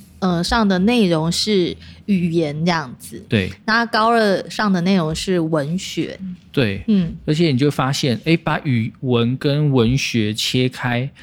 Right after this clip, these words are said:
Speaker 2: 其实有一个好处是，它能够，因为这两个课程它其实训练的目标不一样，语言它可能需要的是刻意练习，文学需要的是诠释的模式。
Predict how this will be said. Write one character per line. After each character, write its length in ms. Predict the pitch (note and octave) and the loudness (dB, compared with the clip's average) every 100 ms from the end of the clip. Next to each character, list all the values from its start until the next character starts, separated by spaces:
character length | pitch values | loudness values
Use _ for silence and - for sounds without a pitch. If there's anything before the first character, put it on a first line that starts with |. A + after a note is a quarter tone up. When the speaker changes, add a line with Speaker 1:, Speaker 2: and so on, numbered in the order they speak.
| - | -18
Speaker 2:
其 220 | - - A2+ | -10 -4 -4
实 260 | - A#2 | -2 0
有 240 | A#2+ A2 G#2 | 2 0 0
一 60 | |
个 120 | A2 | -2
好 220 | A#2+ A2 F2+ | -2 -2 -4
处 300 | - C3+ A2+ | -6 -4 -4
是， 400 | - C3 G#2 - - - - - | -2 -2 -4 -6 -18 -20 -20 -16
它 200 | - C3+ | -4 0
能 280 | C#3 A2+ A2 | 2 4 2
够， 680 | C#3+ C3 A2+ G#2+ G2+ G#2+ C3+ | 2 2 2 0 -4 -8 -4
因 100 | D3 | -2
为 60 | |
这 160 | C#3 E3 | 0 -2
两 280 | C3 F2+ F2 | 0 -2 -4
个 360 | A2 G2 G#2+ - - - | -6 -6 -6 -12 -16 -18
课 200 | - E3 | -2 0
程 240 | B2 - G2+ | 0 -2 -4
它 120 | A2+ | -2
其 220 | B2+ - G2+ | -2 -4 -8
实 160 | A#2+ | -6
训 320 | A2+ - B2+ | -6 -2 0
练 160 | C3 A2+ | 0 0
的 80 | G#2+ | 0
目 180 | B2 A#2+ | -2 -2
标 220 | A2+ A2 | -2 -2
不 160 | A#2 | -2
一 140 | A2 F#2+ | -4 -2
样， 180 | G2 - - _ _ | -6 -8 -18 _ _
语 180 | A2+ G#2+ | -2 2
言 160 | A2+ C3 | 2 0
它 160 | E3 | -2
可 100 | D#3 | 0
能 100 | A2+ | -2
需 180 | A2 C#3 | -2 -2
要 120 | A#2+ | -2
的 60 | G#2+ | -4
是 200 | - B2+ | -8 -10
刻 220 | - C#3 | -4 -2
意 140 | A#2 | 0
练 240 | A#2+ A#2 G2 | 0 0 -2
习， 320 | - - F3 - - _ | -6 -8 -12 -14 -20 _
文 220 | - A#2+ C3+ | -2 0 2
学 240 | - A#2 | 2 0
需 180 | A2+ C#3 | 0 0
要 140 | B2 | 0
的 160 | A2+ G#2+ | 0 -2
是 240 | - A#2+ | -2 -2
诠 260 | G#2+ A2+ G2+ | -2 -2 -2
释 240 | - C#3+ | -2 -4
的 160 | A2+ A2+ | -4 -2
模 320 | G#2 G2 G2 | -2 -4 -4
式。 360 | - - G#2+ | -4 -4 -4